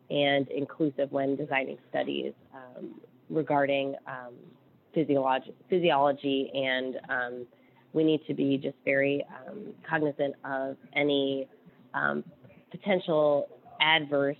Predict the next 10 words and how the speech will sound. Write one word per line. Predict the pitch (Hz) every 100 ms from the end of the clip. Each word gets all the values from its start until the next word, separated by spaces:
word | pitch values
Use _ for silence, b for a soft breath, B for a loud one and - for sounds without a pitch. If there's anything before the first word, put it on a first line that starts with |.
| -
results | 147 139 139 -
that | 139 139
might | 143 -
come | - 139
from | 135 135
it | 123 -
in, | 147 143 -
in | 151
terms | - 156 147 139
of, | 139 135 135